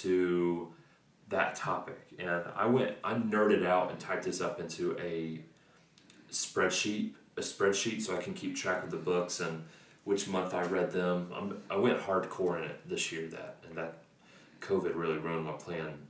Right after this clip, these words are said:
there. But twenty nineteen, I hit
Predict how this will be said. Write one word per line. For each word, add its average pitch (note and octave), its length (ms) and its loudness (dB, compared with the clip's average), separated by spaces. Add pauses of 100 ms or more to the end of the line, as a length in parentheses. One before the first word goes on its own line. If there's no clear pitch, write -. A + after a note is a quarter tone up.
(100)
there. D#2+ 180 -8
But D#2+ 300 -8 (200)
twenty A2+ 220 0
nineteen, G#2+ 760 0 (920)
I F#2+ 180 2
hit - 600 2